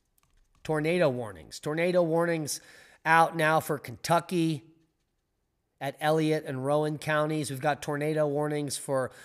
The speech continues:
Pulaski and Wayne counties in Kentucky as well. We've got another tornado warning here just coming out just moments ago for Elliott County in Kentucky,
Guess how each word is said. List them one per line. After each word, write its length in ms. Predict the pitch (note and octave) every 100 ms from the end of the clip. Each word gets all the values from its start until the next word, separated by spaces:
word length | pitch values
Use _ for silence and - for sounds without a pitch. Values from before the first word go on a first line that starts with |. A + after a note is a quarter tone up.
| - - - - -
Pulaski 680 | F3+ F#3+ G3+ F3+ - C#3+
and 100 | C#3
Wayne 220 | D3 D#3+
counties 400 | D3 D#3 D3+ D3+
in 80 | C#3+
Kentucky 460 | C3 - D#3 - C#3+
as 120 | B2+
well. 360 | C3 C#3+ D3 C#3+
We've 160 | B2
got 280 | D3 C#3 C#3 C#3
another 460 | C3+ C3+ D3+ D3+
tornado 480 | - C#3+ C3+ C3+ C3+
warning 400 | B2+ C3+ C3+ C3+
here 260 | G#2+ C3 C3
just 240 | C#3 -
coming 240 | D3+ C#3
out 220 | C3+ C3 B2
just 120 | A2+
moments 380 | C#3 E3+ D#3+ C3
ago 340 | B2 B2+ B2+
for 220 | - B2 C#3+
Elliott 340 | D#3 D3+ B2
County 320 | D3 C3 C3
in 80 | B2+
Kentucky, 560 | A#2 A#2 B2+ A#2+ C3